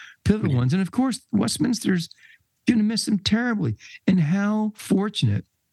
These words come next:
Speaker 1: that they just happen to have Donald Sturs stepping up, a young guy, to take the baton. Without having someone like that and having Tom Bradley back and some of the people that are back now, Sean McCarthy, having those people back and having that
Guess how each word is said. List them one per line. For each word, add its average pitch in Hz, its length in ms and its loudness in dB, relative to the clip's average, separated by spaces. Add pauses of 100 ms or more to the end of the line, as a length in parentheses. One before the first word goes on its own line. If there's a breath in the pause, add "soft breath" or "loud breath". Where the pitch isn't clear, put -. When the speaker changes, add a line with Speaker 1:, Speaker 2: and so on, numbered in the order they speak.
(520)
Speaker 1:
that 202 180 0
they 175 120 0
just 139 220 -2
happen 165 380 0
to 131 60 2
have 123 220 0
Donald 135 440 0
Sturs 156 420 0 (320 loud breath)
stepping 107 500 0
up, 87 240 -4
a 123 60 2
young 139 340 2
guy, 107 360 0 (400)
to - 80 -8
take 120 320 2
the - 80 -4
baton. 143 500 0 (480 loud breath)
Without 175 360 2
having 180 300 2
someone 160 360 2
like 127 220 -2
that 147 160 0
and 120 100 4
having 127 200 2
Tom 120 260 2
Bradley 120 360 2
back 104 300 0
and 117 100 2
some - 160 2
of 120 60 2
the 110 60 -2
people 127 320 0
that 113 80 0
are 110 80 0
back 120 360 0
now, 98 180 0 (240 loud breath)
Sean 127 340 2
McCarthy, 117 360 0 (720 loud breath)
having 208 380 2
those 196 160 0
people 156 200 0
back 131 560 -2 (560 soft breath)
and 139 160 4
having 160 380 2
that 135 220 -2